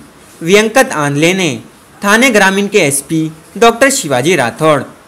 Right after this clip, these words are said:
और एडिशनल एसपी संजय पाटिल के मार्गदर्शन में लोकल क्राइम ब्रांच की टीम का नेतृत्व करते हुए इन दोनों घटनाओं में लिप्त आरोपी की तलाश शुरू की। जगह-जगह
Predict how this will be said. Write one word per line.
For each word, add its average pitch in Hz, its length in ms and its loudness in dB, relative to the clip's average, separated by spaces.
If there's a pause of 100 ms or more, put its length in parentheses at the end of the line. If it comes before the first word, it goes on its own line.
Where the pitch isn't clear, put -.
(240)
और 269 120 4
एडिशनल 196 440 2
एसपी 156 520 -2 (360)
संजय 208 380 0
पाटिल 170 440 -2
के 196 140 0
मार्गदर्शन 160 760 -2
में 190 300 -4 (480)
लोकल 277 360 4
क्राइम 226 340 2
ब्रांच 185 240 0
की 220 120 -4
टीम 165 300 -2
का 196 100 0
नेतृत्व 165 580 -2
करते 170 260 -2
हुए 165 300 -2 (800)
इन 277 180 0
दोनों 220 300 4
घटनाओं 156 500 -2
में 180 280 -4 (340)
लिप्त 247 300 -2
आरोपी 170 400 2
की 220 100 -2
तलाश 147 580 -2 (340)
शुरू 160 340 -4
की। 117 300 -12 (720)
जगह-जगह 208 760 4